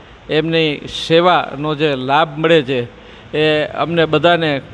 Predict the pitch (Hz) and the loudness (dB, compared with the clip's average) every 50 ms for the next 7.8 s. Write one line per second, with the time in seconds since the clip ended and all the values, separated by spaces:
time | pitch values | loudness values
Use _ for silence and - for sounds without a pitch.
0 | - - 175 180 180 165 - 135 139 143 151 170 170 170 160 160 156 156 151 151 | -8 -2 0 0 0 -2 -4 -6 -4 -2 -2 0 0 -2 -2 -2 -2 0 -2 -2
1 | 143 - 147 156 165 170 165 165 156 143 139 - 135 127 117 - 123 117 113 113 | -4 -2 0 2 2 2 4 2 2 2 0 0 -2 -4 -4 -4 -4 -6 -6 -6
2 | - - - - - - - - - 135 143 147 151 147 147 139 - - - 131 | -8 -14 -16 -16 -16 -18 -16 -12 -6 -4 -2 0 2 2 2 0 0 -2 -2 0
3 | 151 170 - - - 160 160 143 - - 165 156 135 127 123 127 135 147 143 - | 0 0 0 -2 -2 -2 -2 -2 -2 0 0 2 2 0 0 0 -2 -2 -2 0
4 | 165 170 165 165 160 160 - 160 139 135 151 147 160 147 156 151 151 151 131 - | 0 2 4 4 2 2 0 -4 -2 -2 0 0 0 -2 -2 -2 -2 -2 -2 -2
5 | 147 143 - - 147 151 147 139 139 139 - - 170 160 - 160 143 113 - - | -4 -4 -4 -4 -2 -2 0 2 0 0 0 -2 -2 0 2 2 0 0 -2 -8
6 | - - - - - - - - - - - - 147 156 170 180 175 160 139 - | -18 -20 -18 -18 -18 -18 -16 -16 -16 -14 -6 -2 0 0 2 4 2 2 2 0
7 | - - - - - - - - - - - - 139 139 143 | -6 -12 -18 -18 -18 -18 -18 -18 -18 -14 -8 -4 -2 -2 -2